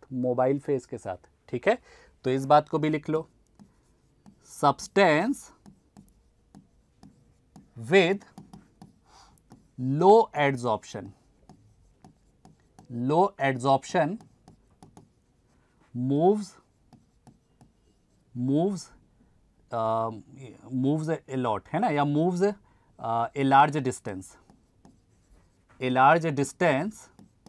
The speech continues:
with, with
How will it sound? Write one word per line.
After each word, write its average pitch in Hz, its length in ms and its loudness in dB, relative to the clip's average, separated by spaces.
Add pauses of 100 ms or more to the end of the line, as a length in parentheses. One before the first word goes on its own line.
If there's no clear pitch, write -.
(1800)
with, 185 360 4 (1700)
with 143 340 0